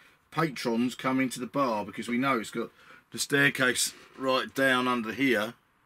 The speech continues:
um, and there's another doorway in this bit here, so I imagine there's either a trap door or a door out of the tree trunk that comes into the main entrance of the bar there, which is kind of cool.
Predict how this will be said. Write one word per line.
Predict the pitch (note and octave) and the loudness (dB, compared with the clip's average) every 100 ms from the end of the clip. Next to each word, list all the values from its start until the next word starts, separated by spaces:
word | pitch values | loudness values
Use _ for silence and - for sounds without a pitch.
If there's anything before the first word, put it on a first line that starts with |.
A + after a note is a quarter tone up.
| _ _ _ _ _ _ - | _ _ _ _ _ _ -6
um, | A#2 A#2+ A#2+ A#2 - | 0 2 4 2 0
and | A#2+ B2 A#2+ | 2 2 4
there's | A#2+ A2+ | 2 0
another | A#2+ B2+ B2 | 0 0 0
doorway | B2+ B2 A#2+ A#2+ A2+ _ _ - - - - | -2 2 4 4 2 _ _ -20 -20 -20 -12
in | A#2 C3 C3 | -2 2 2
this | C3 - | 0 0
bit | A#2+ G#2+ | -2 2
here, | D3 C#3 A2+ | 4 6 4
so | - B2+ | 2 0
I | B2 | 2
imagine | B2+ C3+ C3 A#2 | 2 2 2 0
there's | A#2 | 0
either | C3 C3 | 2 0
a | A2+ | 0
trap | - C3 - | 0 0 0
door | A2+ A2 A2 G#2+ | -2 0 0 -2
or | G#2 | -4
a | |
door | G#2 A#2 A2+ | -2 0 2
out | A#2 | 2
of | F#2+ | 0
the | |
tree | - A#2+ | -2 -2
trunk | - F#2+ - _ _ _ _ | -2 -6 -8 _ _ _ _
that | - | -6
comes | A#2 A2+ | -4 -4
into | G#2 F#2+ | -6 -6
the | G#2+ | -2
main | A2 A2+ A2 | 2 2 0
entrance | G#2+ - - | -4 -6 -10
of | G2+ | -10
the | |
bar | F2 G#2+ G#2 | -4 -2 0
there, | G#2 G#2 F#2+ F2+ - - - - - | 0 0 0 -6 -16 -20 -20 -20 -14
which | A2 - | -12 -10
is | |
kind | - A#2+ G#2 | -6 -2 -2
of | F#2+ | -4
cool. | A#2 G#2 | -4 -6